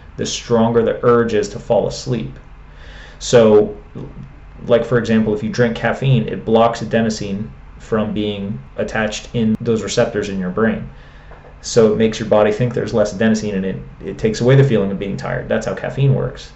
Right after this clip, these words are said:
So conversely, like, C B D would make the sensitivity of, of the brain with adenosine stronger, so it's more sensitive to adenosine. It basically makes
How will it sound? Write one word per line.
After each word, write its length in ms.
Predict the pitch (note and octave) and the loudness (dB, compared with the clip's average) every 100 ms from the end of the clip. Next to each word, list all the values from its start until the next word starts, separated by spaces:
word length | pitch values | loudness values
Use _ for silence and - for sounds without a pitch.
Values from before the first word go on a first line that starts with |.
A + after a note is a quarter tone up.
| - | -18
So 360 | - A2+ G#2 G#2 | 0 4 4 2
conversely, 800 | - A2 A#2+ C3 A2+ G#2 G#2 - | -4 2 4 4 2 0 -2 -4
like, 160 | G2 - | -4 -2
C 180 | B2 | -2
B 120 | A2 A2 | 0 2
D 240 | A2 A2 | 2 2
would 400 | A2 A2+ - - | 0 -4 -6 -4
make 240 | A2+ A2 | -2 -2
the 80 | G#2 | -4
sensitivity 720 | - A#2 G#2 G2+ - A#2+ A2+ | -4 -4 -4 -6 -2 0 0
of, 200 | G2+ - - | 0 -2 -4
of 300 | G2+ G2+ F#2+ | -4 -4 -6
the 60 | G2 | -6
brain 540 | G#2+ G#2 G2+ G2+ G3 - - - - - | -2 -4 -4 -10 -12 -16 -20 -20 -14 -4
with 160 | G#2+ | -2
adenosine 680 | - G#2+ G#2+ - G#2 G2 G2 - - | -2 -2 -2 -4 -8 -8 -10 -14 -18
stronger, 720 | - - B2+ C#3 A2+ G2 - - | -16 -2 2 4 2 0 -4 -10
so 300 | - G#2+ G#2 | -6 -2 -2
it's 120 | G2 | -2
more 280 | G#2+ B2+ D3 | 0 4 4
sensitive 400 | - G2+ - - | 2 -4 -4 -8
to 100 | G#2+ | -8
adenosine. 560 | G2 G2+ G2 - G2+ G2 | -6 -6 -6 -10 -8 -8
It 140 | F#2 | -2
basically 340 | A2 A#2+ B2 | -2 0 -2
makes 420 | A2+ G#2+ G#2+ - | 0 0 -2 -8